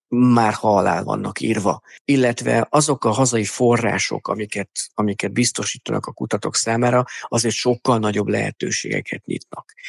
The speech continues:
Tehát én azt hiszem, és azt vallom, és én ezért, és ezért bárhol én kiállok ezért,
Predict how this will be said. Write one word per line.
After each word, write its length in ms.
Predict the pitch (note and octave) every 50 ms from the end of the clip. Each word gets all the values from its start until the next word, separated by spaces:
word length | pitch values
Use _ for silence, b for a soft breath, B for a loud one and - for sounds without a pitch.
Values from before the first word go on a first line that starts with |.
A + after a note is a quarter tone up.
| B B B B B _ _
Tehát 520 | - A2+ G#2 G2+ A#2 A#2 A2 A2 - -
én 180 | - - D#3+ D3+
azt 220 | D#3 D#3+ - -
hiszem, 340 | - D3 - - - C3+ C3
és 140 | B2+ B2 -
azt 260 | C3 B2+ - - A#2
vallom, 580 | A2+ A#2 G#2 G2+ G#2 A2+ G#2+ G2 F#2 - - _ _ _ _
és 300 | - A#2+ A#2+ A2+ - -
én 140 | B2+ B2 A#2
ezért, 600 | A2+ A2 A2 - A#2+ A2+ A2 - - - - - _
és 280 | - - A#2 A2+ -
ezért 300 | B2+ B2 B2+ C3 B2 B2
bárhol 460 | A#2+ C3 B2+ B2 A#2 A2+ - - A2 G#2
én 200 | G#2+ G2+ G2 G#2
kiállok 540 | - - A2+ G#2 G2+ G2 G#2 A2 G#2 -
ezért, 480 | - A2 G#2+ A2+ A#2 A#2 A#2 - - -